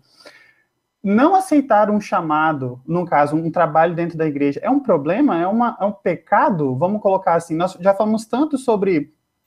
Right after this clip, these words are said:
vocação e serviço dentro da igreja, mas a gente nunca falou que, e aquele que não se sente preparado pra nada? É um problema isso dentro da, da vida do cristão?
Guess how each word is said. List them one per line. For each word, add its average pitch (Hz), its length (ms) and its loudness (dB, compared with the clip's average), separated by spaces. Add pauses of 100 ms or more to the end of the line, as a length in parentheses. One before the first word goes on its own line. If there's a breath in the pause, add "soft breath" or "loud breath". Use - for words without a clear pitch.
(320)
vocação 170 540 0
e 285 40 -2
serviço 185 440 -2
dentro 175 200 -4
da 156 120 0
igreja, 170 480 -2 (240 loud breath)
mas 208 100 4
a - 40 2
gente 214 100 -2
nunca 285 180 2
falou 254 340 4
que, 240 400 -4
e 240 120 -4
aquele 247 340 0
que 240 160 -4
não 220 420 0
se 202 140 -4
sente 214 260 -4
preparado 202 440 2
pra 190 120 2
nada? 139 400 0
É 196 160 0
um 262 120 2
problema 208 560 0
isso 180 200 -8
dentro 156 240 -4
da, 139 300 0
da 143 140 -2
vida 135 200 -4
do 135 140 -2
cristão? 131 580 -4